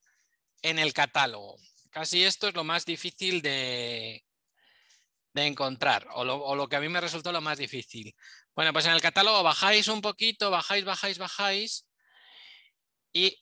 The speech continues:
vais al fabricante K N X Asociación, Asociación K N X,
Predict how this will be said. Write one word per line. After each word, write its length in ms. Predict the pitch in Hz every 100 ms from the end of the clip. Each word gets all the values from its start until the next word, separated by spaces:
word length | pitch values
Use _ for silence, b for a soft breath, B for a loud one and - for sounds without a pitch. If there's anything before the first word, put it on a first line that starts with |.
| _ _
vais 320 | 151 170 190
al 100 | 214
fabricante 680 | 190 190 175 202 202 220 208
K 200 | - 196
N 200 | 202 190 202
X 320 | - 202 -
Asociación, 800 | 165 175 147 160 151 127 147 - _ _ -
Asociación 560 | 110 127 127 - 135
K 140 | 135 120
N 140 | 127
X, 840 | 143 214 240 - - - - -